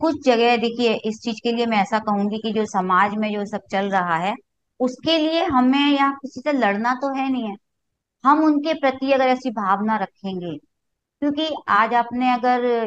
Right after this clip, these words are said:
spiritual, spirituality में आप हैं, तो आपने, अ, souls के बारे में पढ़ा होगा, seven types of souls या soul journey समझा होगा, क्योंकि हर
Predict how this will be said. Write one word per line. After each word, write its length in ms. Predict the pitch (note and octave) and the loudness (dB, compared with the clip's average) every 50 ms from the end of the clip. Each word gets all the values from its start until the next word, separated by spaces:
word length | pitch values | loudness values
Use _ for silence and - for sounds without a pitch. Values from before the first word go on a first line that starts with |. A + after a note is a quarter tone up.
| - | -4
spiritual, 640 | A3 - _ - A#3 B3 A#3+ - C4 B3+ B3 A#3+ A#3 A#3 _ _ _ _ - | -6 -10 _ -6 -6 -6 -2 -2 -2 -2 -2 -2 -6 -10 _ _ _ _ -14
spirituality 760 | G#3+ - - - B3 A#3 - B3+ A#3+ A3+ A3+ A3 A3 A#3 A3 | -14 -12 -8 -6 -6 -2 0 0 2 2 0 -2 -2 -4 -4
में 120 | G#3+ G#3 | -2 0
आप 160 | G3+ F#3+ F#3 F#3 - G3 | 0 0 0 -2 -4 -6
हैं, 200 | F3+ F#3+ G#3+ B3+ - _ _ _ _ _ _ _ _ _ _ _ | -6 -6 -6 -8 -10 _ _ _ _ _ _ _ _ _ _ _
तो 100 | B3+ B3 | 0 0
आपने, 880 | A#3 - - A3 G#3+ G#3 G#3 - A#3 A#3 A#3 B3 B3+ C4 C4 C4+ C4+ B3+ | 0 2 4 4 4 2 0 -2 -4 -4 -2 0 0 0 0 -2 -2 -2
अ, 380 | C4 - G#3+ G3+ G3 G3+ G3+ | -4 -4 -4 -4 -4 -4 -6
souls 760 | G3 G3+ _ _ _ B3+ B3+ B3+ C4 C4+ C#4 C4 C4+ - - | -8 -10 _ _ _ 0 2 4 4 2 2 0 -6 -12 -12
के 120 | - - C4 | -6 -4 0
बारे 260 | A#3 A#3 G#3 G3 G3+ | 2 2 2 2 0
में 160 | G#3 G#3 F#3+ | -4 -6 -6
पढ़ा 200 | - G3 F#3+ G3 | -4 -2 -2 -2
होगा, 180 | G3 G3+ A3 A3+ | 0 -2 -2 -4
seven 360 | G#3+ - G#3 F3+ E3+ F3 F3 | -4 -2 -4 -4 -2 -4 -8
types 380 | F3 - E3+ E3 E3 - _ F#3+ | -6 -6 -6 -6 -6 -8 _ -10
of 60 | F3+ | -10
souls 420 | F#3 - - F#3 F#3 F#3 F3+ A#3 | -10 -10 -10 -8 -8 -8 -6 -6
या 100 | - - | -6 -6
soul 300 | - - G#3+ G#3 G#3 G3+ | -4 -4 -4 -2 -2 -4
journey 380 | F#3+ F#3+ F#3 F3 F3 F#3 G3 G3+ | -4 -4 -6 -6 -4 -6 -8 -6
समझा 340 | G3+ F#3+ F3 E3+ E3 F3 E3 | -6 -8 -8 -6 -6 -6 -6
होगा, 260 | E3 E3+ G3 G#3+ B3+ - _ _ _ _ _ _ _ _ _ _ _ _ | -4 -6 -8 -8 -10 -12 _ _ _ _ _ _ _ _ _ _ _ _
क्योंकि 380 | - D#4 D4+ D#4 E4+ F4 F4+ F4+ - | -4 -4 -2 -2 -2 -4 -4 -4 0
हर 180 | A#3+ C4+ D4+ | 2 2 2